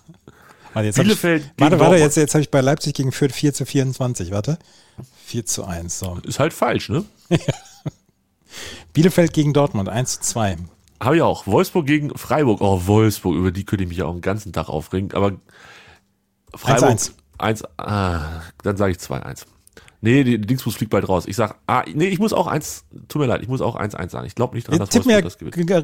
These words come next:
Speaker 1: genau das Gleiche. Obwohl,
Speaker 2: Ja,
Speaker 1: das
Speaker 2: wir
Speaker 1: ist bei
Speaker 2: tippen
Speaker 1: dieser M S P W G E M, du bist auf Platz siebzig, ich bin immer auf Platz zwanzig. Das macht ja auch nichts.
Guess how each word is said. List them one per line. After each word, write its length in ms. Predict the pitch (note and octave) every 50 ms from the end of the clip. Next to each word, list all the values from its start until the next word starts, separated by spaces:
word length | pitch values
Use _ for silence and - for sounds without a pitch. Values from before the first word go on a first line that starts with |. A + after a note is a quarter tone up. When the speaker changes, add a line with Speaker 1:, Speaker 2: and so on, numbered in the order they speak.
| D3 E3
Speaker 1:
genau 160 | F3+ G#3 A#3 A#3+
das 120 | G3+ -
Gleiche. 360 | G3+ G#3 G#3+ G3+ - - D#2+ - -
Obwohl, 280 | A2 G2 A2 C3+ B2+
Speaker 2:
Ja, 60 | A#2+ A#2
Speaker 1:
das 80 | G#2 G#2+
Speaker 2:
wir 60 | G#2
Speaker 1:
ist 60 | -
bei 80 | C#3 C3
Speaker 2:
tippen 60 | B2 B2
Speaker 1:
dieser 180 | C3+ C#3 D3
M 100 | C#3+ C3+
S 120 | C#3 - -
P 180 | - D#3 D3+
W 80 | D#3 D3+
G 140 | C#3+ D3 D3 C#3 C3+
E 20 |
M, 220 | C3 C3 C#3+ C#3 - - - - - - -
du 80 | - B2
bist 160 | B2 D3+ C3+
auf 120 | C3+ B2
Platz 200 | - C3+ B2 A2
siebzig, 380 | A2+ C3+ C3+ - - C#3 C3+ B2
ich 120 | A2+ -
bin 120 | - B2 A#2
immer 180 | B2 C3 B2 A#2
auf 80 | G#2
Platz 240 | - A#2+ G#2+ - - -
zwanzig. 460 | A#2 A2 A2+ A#2+ - A2+ G#2 - - _ _ _ _ _
Das 140 | - - - _ - F3+ _ _ -
macht 200 | G#2 G#2 - -
ja 80 | F2+ E2
auch 40 | F2+
nichts. 240 | F2 - - -